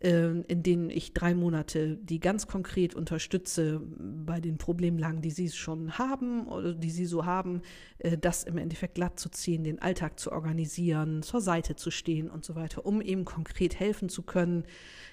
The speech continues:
Genau, da wird's noch mehr Informationen zu geben.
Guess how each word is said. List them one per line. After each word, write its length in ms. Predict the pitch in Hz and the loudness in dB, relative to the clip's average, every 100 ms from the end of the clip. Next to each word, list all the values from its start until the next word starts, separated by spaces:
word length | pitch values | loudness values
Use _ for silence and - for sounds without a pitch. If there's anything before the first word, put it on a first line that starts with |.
| - | -2
Genau, 260 | 180 160 | 2 4
da 140 | 156 165 | 4 2
wird's 260 | 180 - | 0 -2
noch 160 | 175 156 | -4 0
mehr 200 | 180 175 | 2 2
Informationen 720 | 175 - 151 151 - 185 170 | -2 -4 -4 -4 -2 0 0
zu 180 | - 160 | -4 -6
geben. 400 | 147 156 160 | -2 0 0